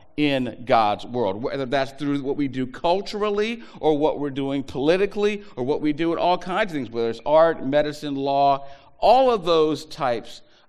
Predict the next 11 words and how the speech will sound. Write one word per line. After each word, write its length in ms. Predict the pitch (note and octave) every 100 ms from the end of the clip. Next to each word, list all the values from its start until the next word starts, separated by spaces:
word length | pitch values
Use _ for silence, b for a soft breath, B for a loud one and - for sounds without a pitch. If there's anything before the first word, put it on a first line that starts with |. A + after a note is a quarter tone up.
| -
of 220 | C#3+ C#3
things. 520 | G3+ C#3 - - - - B B B D#3
When 160 | F3
it 140 | F#3 -
comes 320 | G3+ A#3 A3+
to 100 | E3+
thinking 420 | - F#3 F3+ E3
about 680 | D#3+ D3 D3 - - - - -
our 340 | D3 C#3+ B2+
country, 640 | B2 - G3 A3+ - C3
then, 580 | A2 G#2 F#2+ F#2+ A#2 -